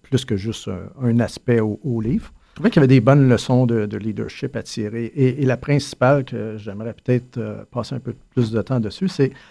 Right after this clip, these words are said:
la façon qu'il expliquait ça, c'est si tu fais assez confiance à des gens pour les engager, fais-leur confiance pour faire le travail. Donc, c'était un peu, c'est paraphrasé un peu, là,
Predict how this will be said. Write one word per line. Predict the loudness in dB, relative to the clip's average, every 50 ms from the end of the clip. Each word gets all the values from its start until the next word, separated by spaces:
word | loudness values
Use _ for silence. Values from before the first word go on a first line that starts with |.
| _ _ _ _ -14
la | -14 -4
façon | 0 0 2 4 2 2 2
qu'il | 4 4 4
expliquait | 4 2 -2 -4 -2 0 0 2
ça, | 2 0 -2
c'est | 0 0 0 0 0 -2
si | -8 -18 -18 -8 -4 -4 -4
tu | -4 -6 _ _ -18 -18
fais | -4 2 4 4
assez | 4 4 2 0 -2
confiance | 2 4 4 4 2 2 0 0 0 0 0
à | 0
des | 0 0 0 0
gens | 0 0 0 0 0
pour | 2 4 4
les | 4 4 4
engager, | 4 2 2 0 -2 -4 -4 -6 -8 -8 -12 _ _ _ _ _
fais-leur | 4 8 8 8 8
confiance | 8 8 6 6 4 2 0 0 0
pour | -4 -8 -8
faire | -4 -2 -2 -2
le | -2 -4
travail. | -8 -10 -12 -14 -14 -16 _ _ _ _ _ _ _ _ _
Donc, | -10 -10 -10 -10
c'était | -12 -8 -2 0
un | 0 0 0 -2 -6 -6
peu, | -2 0 2 2 4 2 0 -2
c'est | -6 -10 -4
paraphrasé | 0 0 2 2 0 -2 0 0 0 4 4 4
un | 4 6
peu, | 6 6 6
là, | 6 6 4